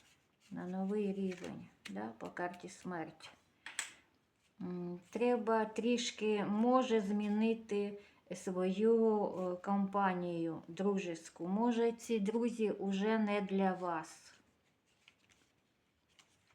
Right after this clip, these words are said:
Да? Вони, е, не підтримують ваші мрії, вони не вписуються у ті бажання, які ви ставите перед собою.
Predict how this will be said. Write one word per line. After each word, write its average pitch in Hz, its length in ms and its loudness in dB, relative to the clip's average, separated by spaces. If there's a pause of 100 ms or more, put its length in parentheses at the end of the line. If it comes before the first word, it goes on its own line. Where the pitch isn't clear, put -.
(100)
Да? 202 360 -2 (800)
Вони, 220 440 6
е, 190 1000 2 (440)
не 233 260 6
підтримують 247 880 4
ваші 190 440 2
мрії, 170 680 -4 (300)
вони 214 300 6
не 240 120 6
вписуються 190 1500 0 (160)
у 202 500 0 (1500)
ті 220 180 0
бажання, 202 880 4
які 196 400 0
ви 220 440 6
ставите 196 720 2
перед 180 440 -4
собою. 165 800 -4